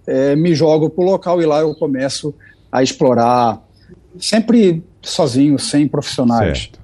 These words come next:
Speaker 1: Mas se precisar, né,
Speaker 2: Uhum.
Speaker 1: contratar algum tour em algum, em alguma cidade, às vezes, fazer um tour com algum profissional, com um guia é melhor,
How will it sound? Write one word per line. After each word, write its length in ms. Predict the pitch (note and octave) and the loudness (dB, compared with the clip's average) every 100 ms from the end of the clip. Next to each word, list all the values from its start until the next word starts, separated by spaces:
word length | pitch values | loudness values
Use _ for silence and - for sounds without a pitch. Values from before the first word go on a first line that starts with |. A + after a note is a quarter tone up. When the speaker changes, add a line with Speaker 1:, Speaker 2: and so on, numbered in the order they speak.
| _ | _
Speaker 1:
Mas 240 | - A#3 B3+ | 0 2 4
se 100 | D4+ | 2
precisar, 560 | D#4+ - A#3+ E3 E3 C4+ | 2 2 2 4 4 4
né, 260 | G3 D4+ - - | 4 2 0 -4
Speaker 2:
Uhum. 80 | C#3 | 0
Speaker 1:
contratar 420 | B2+ D3+ C#3+ E3 | 2 2 0 2
algum 340 | F3 D#3+ G3 | 2 2 -2
tour 500 | F3 - F3+ A3 G#3 | -4 -4 -2 0 0
em 100 | F3+ | -2
algum, 220 | E3+ D#3 F3+ | -4 -6 -6
em 140 | F3 F3 | -4 0
alguma 280 | D#3+ F3+ E3+ | 0 2 0
cidade, 400 | - D#3 D#3+ E3 | 0 2 2 2
às 100 | C3+ | 2
vezes, 440 | E3+ D3 D3 - _ _ _ | 0 0 -4 -14 _ _ _
fazer 380 | - F3 C#3 G3 | -2 0 2 2
um 100 | G3+ | 0
tour 320 | - A3 B3 | 0 2 2
com 160 | - F#3 | 2 0
algum 200 | D#3 E3+ | 0 -2
profissional, 600 | E3+ - - C3+ D3 F3+ | -4 -6 -4 -2 2 2
com 100 | D3+ | 0
um 200 | F3+ D#3 | -2 -2
guia 220 | C3+ D#3+ | 0 2
é 40 | D#3+ | 4
melhor, 420 | G#3+ E3+ F3 G3+ | 4 2 2 -2